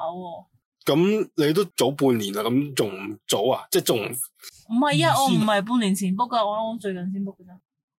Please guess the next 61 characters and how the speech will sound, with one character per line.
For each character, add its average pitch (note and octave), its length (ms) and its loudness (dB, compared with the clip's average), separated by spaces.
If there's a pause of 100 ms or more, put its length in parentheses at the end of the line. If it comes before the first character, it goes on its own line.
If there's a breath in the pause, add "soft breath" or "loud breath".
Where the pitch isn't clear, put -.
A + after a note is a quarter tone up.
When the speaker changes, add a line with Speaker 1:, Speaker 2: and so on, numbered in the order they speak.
(160)
Speaker 2:
你 D3+ 80 0
而 D#3+ 160 2
家 E3 140 4
book - 140 -2
定 C3+ 120 2
新 F3 140 2
馬 C#3+ 140 2
喎， - 220 -6 (260)
咪 C3 60 -6
差 F3+ 180 -2
唔 A#2 100 -2
多 D#3+ 140 4
咯。 G#3 160 2 (120)
Speaker 1:
啊， B3 140 -14
Speaker 2:
啊， G3 80 2
唔 C3 60 0
係 G2+ 160 0
喎， G#2+ 320 2
而 G2 60 -6
家 A#2 100 2
差 C3+ 160 0
唔 A#2 40 -6
多 A#2+ 60 0
新 C3 200 0
馬。 A#2+ 340 0 (180)
Speaker 1:
而 A#3 60 2
家 D#4 180 4
已 C#4+ 100 2
經 D4+ 120 2
六 A#3+ 160 0
月 A3+ 120 -4
尾 F#3+ 360 4
咯 G3 640 0
喎。 A2 80 4
Speaker 2:
係 F#3 40 2
咯。 F#3+ 220 0 (200)
Speaker 1:
咁 - 100 -2
但 F3 160 6
係 F#3 60 6
點 - 0 -
解？ - 0 -
Speaker 2:
係 - 0 -
咪 A3 80 6
因 A#3+ 60 4
為 G3 60 6
開 F#3+ 240 2
關 F#3+ 300 2
咋？ C3+ 460 -2
Speaker 1:
知 F4+ 80 -4
唔 F4+ 40 -2
知 F#4+ 80 -2
點 D4+ 240 -4
解 D4+ 140 2
可 D#4 120 2
以 - 20 -2
book D4 200 -6
到 A3 140 -2
呢？ B3 60 0 (680 loud breath)
就 B3+ 100 0
係 A#3+ 60 2
呢， D#4 60 2